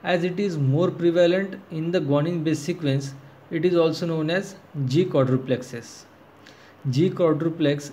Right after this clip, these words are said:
is a unique structure formed by Hookstein type base pairing between four guanines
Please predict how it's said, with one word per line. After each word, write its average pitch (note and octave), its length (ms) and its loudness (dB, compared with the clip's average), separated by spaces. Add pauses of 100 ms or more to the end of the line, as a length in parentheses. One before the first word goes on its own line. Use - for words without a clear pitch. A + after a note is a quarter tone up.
is D3+ 120 -2
a D3+ 40 0
unique C#3+ 360 2
structure C3 520 -4 (400)
formed D#3+ 400 -2
by D3+ 260 2 (380)
Hookstein F#3+ 640 -2 (920)
type D3+ 280 -2
base D3+ 220 2
pairing C#3+ 600 0
between C#3+ 360 -2
four E3+ 320 -2
guanines C#3+ 520 -2